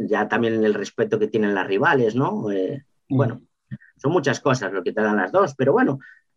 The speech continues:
Speaker 1: a mí, por ejemplo, no, no me gusta hablar de ellas como lesiones. Ya están,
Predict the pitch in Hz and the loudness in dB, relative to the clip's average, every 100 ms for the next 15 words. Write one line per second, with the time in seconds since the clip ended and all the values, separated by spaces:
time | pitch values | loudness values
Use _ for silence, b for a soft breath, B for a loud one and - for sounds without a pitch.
0 | - 165 220 - - - - 143 190 - | 0 4 4 0 -18 -20 -8 -4 -2 0
1 | - 220 - 185 208 277 233 135 120 123 | 2 2 2 0 2 2 2 2 0 2
2 | 123 110 117 117 107 - 110 110 104 104 | 2 2 2 2 -2 -4 -6 -2 -2 0
3 | 107 - 135 165 - 139 110 | -2 -2 0 0 2 0 0